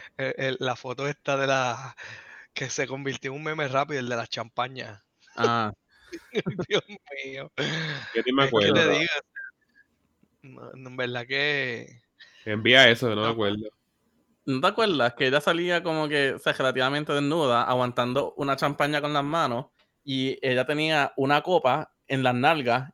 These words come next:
Speaker 2: y el chojo iba como que por encima y caía en la copa?
Speaker 3: Ah, ok, sí, sí, es verdad, es verdad, es verdad. Ok, ok. Sí, sí.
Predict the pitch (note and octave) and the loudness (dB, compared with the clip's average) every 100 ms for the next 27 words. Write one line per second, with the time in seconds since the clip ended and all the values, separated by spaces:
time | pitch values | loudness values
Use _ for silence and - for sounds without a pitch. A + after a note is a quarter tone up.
0 | - C3+ B2 - C#3+ D#3+ D#3+ D#3+ D3 C3+ | -4 0 0 -2 0 2 4 2 2 0
1 | B2 A#2+ B2+ D3+ E3 D#3 C3 A#2+ A2 A#2+ | 0 -2 -4 -4 -2 -2 -2 -2 -2 0
2 | C3 B2+ G#2+ A2+ - _ _ _ - _ | -2 -2 -4 -4 -8 _ _ _ -20 _
3 | D3+ E3 E3+ E3 D#3+ D3+ C#3 B2+ B2+ A#2+ | -2 0 0 0 0 -2 -4 -2 -4 -4
4 | A#2+ A#2+ C#3 C#3+ C#3+ C3+ C3 B2 A2 G#2+ | -4 -2 -2 -2 0 2 0 -2 -2 -4
5 | G#2+ G2+ _ - A#2+ G#2+ A2 G#2 _ _ | -10 -14 _ -12 -6 -4 -6 -12 _ _
6 | _ _ _ _ _ _ - A2+ A2+ | _ _ _ _ _ _ -12 -10 -12